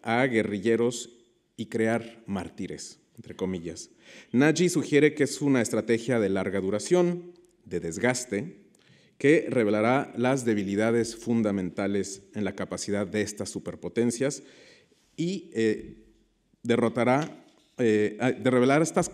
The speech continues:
estas debilidades para poder derrotar a los yihadistas comprometidos. Es decir, los yihadistas comprometidos triunfarán por sobre las capacidades, eh, militares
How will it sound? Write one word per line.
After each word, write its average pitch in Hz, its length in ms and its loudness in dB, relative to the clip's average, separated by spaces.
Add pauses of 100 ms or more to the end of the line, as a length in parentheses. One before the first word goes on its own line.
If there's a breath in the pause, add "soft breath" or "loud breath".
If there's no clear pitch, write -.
estas 147 300 2
debilidades 135 640 4
para - 480 -2
poder 127 260 4
derrotar 120 540 0
a 113 80 -2
los 107 220 -2 (200)
yihadistas 117 760 -4
comprometidos. 90 680 -8
Es 95 80 -10
decir, 101 280 -8
los 95 180 -8
yihadistas 113 600 -8
comprometidos 123 760 0 (300 loud breath)
triunfarán 135 720 4
por 113 160 0
sobre 120 460 0 (260 loud breath)
las 113 220 -2
capacidades, 104 960 -2 (260 loud breath)
eh, 85 240 -6
militares 98 800 -2